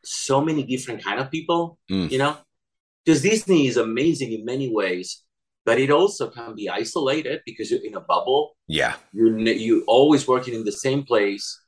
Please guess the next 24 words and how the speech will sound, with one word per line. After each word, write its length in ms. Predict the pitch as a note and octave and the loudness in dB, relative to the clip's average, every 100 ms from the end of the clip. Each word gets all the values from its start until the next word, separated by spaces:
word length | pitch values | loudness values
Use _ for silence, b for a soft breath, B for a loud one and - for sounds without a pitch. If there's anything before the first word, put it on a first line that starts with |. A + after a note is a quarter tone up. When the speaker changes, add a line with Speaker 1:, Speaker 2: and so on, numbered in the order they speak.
| _ _ _ _ B2+ | _ _ _ _ -10
Speaker 1:
It's 160 | A2+ | -2
not 180 | D3 C3 | 0 2
that 140 | A#2+ | 0
you 80 | A#2 | -2
have 200 | B2 A#2+ | -2 -4
to 80 | C3 | -6
hustle 600 | - B2+ B2 - A#2+ A2 | -4 -2 -2 0 2 0
to 100 | - | -4
get 200 | G#2+ A2 | -6 -4
another 260 | A2 A#2+ A#2 | -4 -4 -2
job 240 | B2+ A2 A2+ | 0 -2 -2
in 60 | |
another 240 | A2 A#2 A2 | -6 -6 -8
studio 520 | - A#2+ A#2 A#2 A2+ | -4 -2 2 2 2
and 100 | A2 | 0
then 140 | A2 | -2
you 100 | A2+ | -2
meet 160 | A2 G#2 | -2 -4
a 80 | - | -6
completely 400 | G#2+ C3+ B2+ B2 | -8 -6 -6 -6
new 160 | A#2+ | -10
kind 260 | A2+ A#2+ A2+ | -8 -8 -8
of 140 | A2 | -10
people, 560 | - A#2 A#2+ A2+ G#2+ | -14 -4 2 2 2